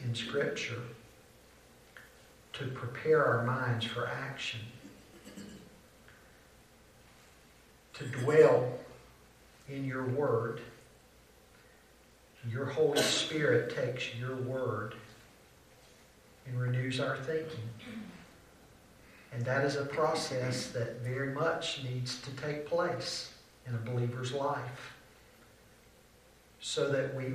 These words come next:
are thinking biblically, so we can in turn act biblically.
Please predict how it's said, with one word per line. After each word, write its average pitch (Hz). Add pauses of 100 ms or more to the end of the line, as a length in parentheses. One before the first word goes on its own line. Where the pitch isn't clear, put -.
(140)
are - (560)
thinking 120 (140)
biblically, 120
so -
we 127
can 127
in 117 (100)
turn 117 (680)
act 127 (200)
biblically. 113